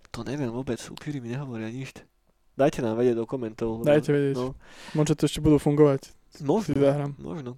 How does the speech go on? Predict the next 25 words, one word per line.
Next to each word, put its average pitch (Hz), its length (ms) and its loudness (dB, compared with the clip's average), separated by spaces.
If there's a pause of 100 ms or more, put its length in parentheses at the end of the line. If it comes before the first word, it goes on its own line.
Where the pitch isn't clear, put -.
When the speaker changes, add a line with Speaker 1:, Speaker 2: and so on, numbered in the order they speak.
Speaker 1:
Tak - 180 -6
Travian 214 400 2
funguje 156 320 0
ešte - 140 -6
určite, 120 380 -6 (180)
nie? - 160 -8
Speaker 2:
Hej. 160 160 2
Speaker 1:
Ale 135 200 4
ten 143 120 -4
Overland 160 440 4
neviem 135 300 4
ako. - 360 -8 (140)
To, - 340 -12 (500)
to - 120 -8
si - 100 -4
pamätám, 156 320 4
že 143 100 2
som 135 140 -4
stával 143 340 8
v 120 80 0
noci 135 220 -2
o 127 80 4
druhej, 131 340 2
lebo 123 220 0
akurát 156 240 6